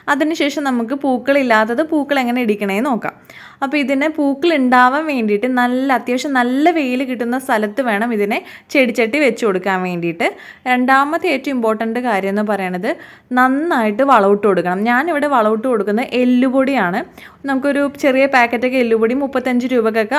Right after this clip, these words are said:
ആ ഒരു റേറ്റിൽ നമുക്ക് കിട്ടും. പിന്നെ അത്യാവശ്യം നന്നായിട്ട് വാട്ടറിങ്ങും ചെയ്യണം. വാട്ടറിങ് ചെയ്യുമ്പോൾ നമ്മൾ സൂക്ഷിക്കേണ്ടത് ഇതിൻ്റെ ഇലകളിൽ വെള്ളം വീഴാതെ അതിൻ്റെ കടഭാഗത്ത് മണ്ണിൽ മാത്രം വെള്ളം ഒഴിച്ച് കൊടുക്കാൻ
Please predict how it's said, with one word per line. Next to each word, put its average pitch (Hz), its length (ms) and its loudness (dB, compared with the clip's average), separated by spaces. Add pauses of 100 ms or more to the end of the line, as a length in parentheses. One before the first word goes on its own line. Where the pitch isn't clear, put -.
ആ - 80 2
ഒരു 262 180 0
റേറ്റിൽ 233 340 -2
നമുക്ക് 226 280 0
കിട്ടും. 220 260 -2 (160)
പിന്നെ 320 220 2
അത്യാവശ്യം 247 480 2
നന്നായിട്ട് 226 580 4
വാട്ടറിങ്ങും 220 600 4
ചെയ്യണം. 220 300 2
വാട്ടറിങ് 220 440 4
ചെയ്യുമ്പോൾ 233 400 2 (360)
നമ്മൾ 233 160 6 (140)
സൂക്ഷിക്കേണ്ടത് 240 600 4 (120)
ഇതിൻ്റെ 247 240 4 (140)
ഇലകളിൽ 254 460 6 (440)
വെള്ളം 254 360 8
വീഴാതെ 220 540 6
അതിൻ്റെ 247 280 4
കടഭാഗത്ത് 240 720 6
മണ്ണിൽ 254 320 6 (120)
മാത്രം 226 320 2 (100)
വെള്ളം 208 220 6
ഒഴിച്ച് 202 260 2
കൊടുക്കാൻ 208 280 2